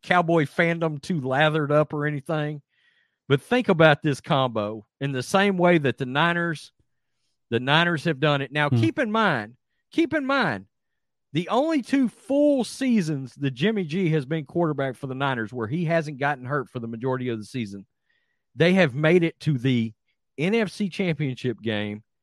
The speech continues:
Speaker 1: and the Super Bowl. Now,
Speaker 2: Hmm.
Speaker 1: the front office slash slash coaching pair that did that was John Lynch paired with Kyle Shanahan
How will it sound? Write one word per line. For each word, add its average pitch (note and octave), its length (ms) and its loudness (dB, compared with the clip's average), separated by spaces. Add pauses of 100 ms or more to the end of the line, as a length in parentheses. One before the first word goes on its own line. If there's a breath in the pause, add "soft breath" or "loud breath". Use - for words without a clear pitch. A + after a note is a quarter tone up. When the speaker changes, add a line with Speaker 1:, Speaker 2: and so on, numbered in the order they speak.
(800)
Speaker 1:
and F3 460 0 (140)
the C3+ 140 2
Super D#3+ 300 4
Bowl. G#2+ 360 -4 (320)
Now, C#3+ 440 4
Speaker 2:
Hmm. A2+ 180 2 (580)
Speaker 1:
the C3+ 120 6
front A3 400 4
office E3+ 440 2
slash F3+ 380 2 (360)
slash F3+ 480 2
coaching G3+ 440 -2
pair C#3 240 2
that C#3 180 -8
did A#3+ 220 0
that C3 320 2 (800)
was A2 180 -6
John D#3+ 440 0
Lynch D3+ 440 -4 (160)
paired D3 400 0
with A2+ 200 -8
Kyle B2 340 0
Shanahan F#2+ 640 -8